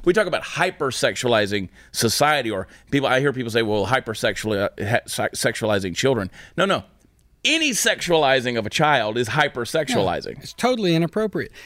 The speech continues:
Speaker 2: I even got some, somebody sent me an article. Um, one of the guys that was dancing at that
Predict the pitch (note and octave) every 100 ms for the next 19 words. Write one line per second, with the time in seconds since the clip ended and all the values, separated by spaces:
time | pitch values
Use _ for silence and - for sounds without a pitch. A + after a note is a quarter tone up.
0 | - D#3+ G3 A#3+ G#3 E3+ C#3 - E3+ -
1 | A3+ A#3 D3+ - - D#3 D3 C#3 F#3 -
2 | C3+ B2+ - - - - D3 D3 C#3 B2+
3 | A#2+ C3 B2 C3+ F3 D#3 D#3 E3+ E3 D3+
4 | - B2+ C3 C3 C#3+ - D3+ D3 D#3 D3